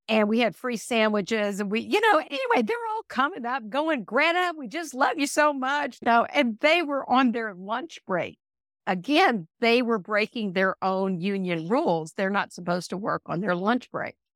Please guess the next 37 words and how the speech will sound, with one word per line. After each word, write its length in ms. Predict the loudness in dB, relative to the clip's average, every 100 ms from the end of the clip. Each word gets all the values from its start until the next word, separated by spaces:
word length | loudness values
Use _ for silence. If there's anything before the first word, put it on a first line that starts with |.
| _ _ _ _ _ _
So 440 | 0 4 4 2 -4 _ _ _ _ _ _ 2
even 320 | 4 6 4
though 200 | 4 4
I 80 | 2
accepted 500 | -2 0 0 0 2
it, 160 | 2 0
I 100 | -2
got 240 | 2 0
into 460 | 0 -4 -2 0 4
it, 180 | 2 0 0
it 100 | 0
was 180 | 0
a 40 | -2
nightmare. 840 | -2 -2 -4 -8 -6 -4 -2 -4 -4
I 160 | -4
was 300 | -4 -10 -16 -20 _ _ _
gonna 220 | 0 0
cry 840 | 0 -2 0 0 -2 -8 -14 -16 -8
after 260 | -2 -2 -4
this 180 | -10 -4
whole 200 | -4 0
thing 180 | 0
was 160 | 0 0
over 260 | 2 2 2
with. 240 | 2 0 -2 _ _ _ _ _ _ _ _ _ _ _ _
I 160 | -2 -2
got 220 | -2 -6
to 100 | -4
see, 840 | -6 -6 -6 -2 2 2 2 0 -4 -12 _ _ _ _ _ _ _ _ _ _
well, 220 | 2 4 6
I 140 | 4
got 200 | 2 0
to 100 | -2
see 340 | -6 -2 0 0
people 400 | 0 0 0 0
act 360 | 0 -2 -4 -8
amazingly, 1040 | -4 -2 0 0 0 -2 -2 -2 -2